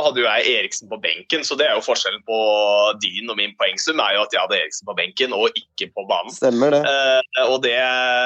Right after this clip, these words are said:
Speaker 1: det er, eh, nei, den skjønte jeg fort at det la lista for meg da, da videre når jeg så den kampen, og så banka, så ja, vi kommer til den kampen også, men han banka nå inn to mål, og det er derfor han har
Speaker 2: Tre.
Speaker 1: så mye poeng.
Speaker 2: Hat-trick.
Speaker 1: Tre mål var det,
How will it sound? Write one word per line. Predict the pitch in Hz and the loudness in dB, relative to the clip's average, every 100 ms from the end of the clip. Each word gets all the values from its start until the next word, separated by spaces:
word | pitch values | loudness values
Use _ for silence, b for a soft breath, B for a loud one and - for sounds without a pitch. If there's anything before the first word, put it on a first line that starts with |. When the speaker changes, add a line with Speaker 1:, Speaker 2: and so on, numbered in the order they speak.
| 127 131 | 0 0
Speaker 1:
det | 120 | -2
er, | 165 123 131 143 | -2 -2 0 2
eh, | 143 147 147 143 143 | 4 4 2 0 -2
nei, | 139 160 165 | -2 0 0
den | 160 175 180 180 | -2 -2 -2 -2
skjønte | - 127 - | -2 -4 0
jeg | 147 | 0
fort | 147 - | 0 -2
at | 147 | 0
det | 135 156 | 2 2
la | 123 120 | 2 2
lista | 107 - 120 120 | -2 -2 -2 -2
for | 151 110 | -2 0
meg | 190 | 0
da, | 196 196 _ _ _ | -2 -8 _ _ _
da | 110 113 | -2 0
videre | 110 95 131 | -2 -2 0
når | 127 | 2
jeg | 120 117 | 2 0
så | 107 | -2
den | 107 | -2
kampen, | 107 98 - 135 | -2 -6 -6 -6
og | 120 | -4
så | 123 113 110 107 110 | 0 2 4 4 2
banka, | 107 - - 107 107 110 | -2 -4 0 2 2 0
så | 110 | 0
ja, | 101 95 - _ | 0 0 -4 _
vi | 117 | -4
kommer | 123 120 117 | -2 -4 -2
til | 127 | 0
den | 117 120 | 0 -2
kampen | 117 123 | -2 2
også, | 143 165 | 2 2
men | 139 | 0
han | 135 127 135 | 0 0 -2
banka | 113 117 | 0 0
nå | 120 135 | 0 -2
inn | |
to | 156 | -6
mål, | 151 196 214 | 0 0 0
og | _ _ - 151 | _ _ -6 2
det | 139 | 2
er | |
derfor | 131 131 127 | 4 2 4
han | |
har | 117 | 4
Speaker 2:
Tre. | 123 | 2
Speaker 1:
så | 127 | 0
mye | 143 | 0
poeng. | 151 165 | 0 0
Speaker 2:
Hat-trick. | 180 220 220 - | 0 0 -2 -2
Speaker 1:
Tre | - 240 - | -4 -4 -2
mål | 240 233 | -2 2
var | |
det, | 214 | 4